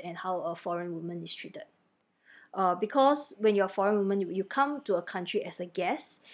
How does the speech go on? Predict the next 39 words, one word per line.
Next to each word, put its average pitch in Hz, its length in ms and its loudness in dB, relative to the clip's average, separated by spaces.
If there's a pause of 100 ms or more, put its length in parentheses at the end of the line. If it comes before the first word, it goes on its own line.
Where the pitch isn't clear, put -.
(240)
they 226 100 6
do 226 160 0
not 302 220 4
hold 240 260 2
you 226 100 -2
to 202 220 0
a 185 100 -2
certain, 202 540 2
uh, 170 260 -6 (240)
expectation 180 840 -4 (480)
as 196 140 0
they 196 100 6
would 202 240 2
to - 160 -6
a 185 140 -2
woman. 180 400 -6 (920)
So, 220 240 6
like, 208 200 6
for 240 120 6
me, 294 320 0
traveling 240 380 4
as 190 120 -2
a 185 60 -2
woman 196 380 0
in 175 260 -6
some 202 180 -2
of 185 80 0
the 175 60 -4
very 180 200 -4
conservative 180 600 -6
country, 175 520 -6 (360)
I 285 60 6
was 359 160 6
able 262 180 4
to 202 100 -2
step - 240 -2
into 190 200 -6
two 190 160 -4
worlds. 175 500 -4